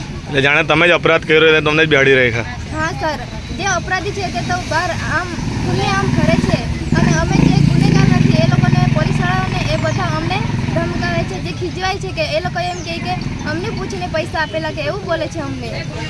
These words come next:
Speaker 1: બરાબર છે. તમારે ગુજરાતના મુખ્યમંત્રીને ડાયરેક્ટ જો તમારી આ વાત પહોંચે તો તમે શું કહેશો? મુખ્યમંત્રીને, ગૃહમંત્રીને, હર્ષભાઈ સંઘવીને કે જિલ્લા એસ પીને શું કહેશો અહીંયાથી?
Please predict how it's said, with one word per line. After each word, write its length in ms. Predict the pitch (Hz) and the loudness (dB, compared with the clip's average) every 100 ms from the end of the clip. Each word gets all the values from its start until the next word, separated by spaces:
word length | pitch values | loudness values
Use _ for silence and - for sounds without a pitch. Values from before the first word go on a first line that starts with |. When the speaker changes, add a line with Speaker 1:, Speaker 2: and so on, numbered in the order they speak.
| - - - - | -6 -6 -6 -2
Speaker 1:
બરાબર 340 | 135 151 156 156 | 2 4 6 6
છે. 80 | |
તમારે 240 | 156 160 175 | 6 6 6
ગુજરાતના 520 | 151 143 180 170 190 | 4 4 4 4 2
મુખ્યમંત્રીને 720 | 170 135 190 185 185 175 190 | 2 2 4 4 4 4 4
ડાયરેક્ટ 320 | 180 160 175 175 | 6 6 4 4
જો 80 | |
તમારી 320 | 170 165 165 170 | 4 4 6 6
આ 120 | 156 | 6
વાત 180 | 156 147 | 4 6
પહોંચે 200 | 165 170 | 6 6
તો 120 | 165 | 4
તમે 160 | 165 156 | 4 2
શું 160 | 170 | 2
કહેશો? 220 | 156 143 | 2 2
મુખ્યમંત્રીને, 680 | 147 143 156 156 151 151 160 | 2 0 2 2 4 4 4
ગૃહમંત્રીને, 680 | 147 160 175 165 156 165 160 143 - - - | 6 6 6 4 4 4 2 0 -6 -6 2
હર્ષભાઈ 360 | 165 151 160 | 4 6 4
સંઘવીને 500 | 147 151 151 170 165 | 4 4 4 4 4
કે 100 | 165 | 4
જિલ્લા 280 | 147 147 160 | 4 4 6
એસ 160 | 151 - | 4 2
પીને 220 | 170 170 | 2 2
શું 160 | 180 | 2
કહેશો 280 | 156 147 151 | 2 4 4
અહીંયાથી? 340 | 139 131 123 | 2 2 0